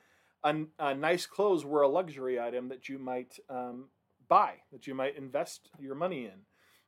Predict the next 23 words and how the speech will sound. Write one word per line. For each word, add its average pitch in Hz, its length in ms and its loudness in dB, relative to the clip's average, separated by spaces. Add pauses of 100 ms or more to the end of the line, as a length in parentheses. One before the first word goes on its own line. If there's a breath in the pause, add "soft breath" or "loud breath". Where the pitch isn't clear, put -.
Uh, 151 160 4
but 180 140 4
when 196 120 2
they 190 80 0
were 185 140 2
stored 185 420 2
away, 156 400 4
because 147 320 -4
you 160 80 -2
wouldn't 160 220 -4
wear 135 140 2
these 127 280 -8 (280 soft breath)
on 139 100 -2
a 123 80 0
regular 147 420 2
basis, 120 400 -8
you 139 80 -8
would 117 80 -12
save 123 320 -6
them 127 140 -8
for 131 160 -12
special 123 400 -8
occasions. 135 720 -8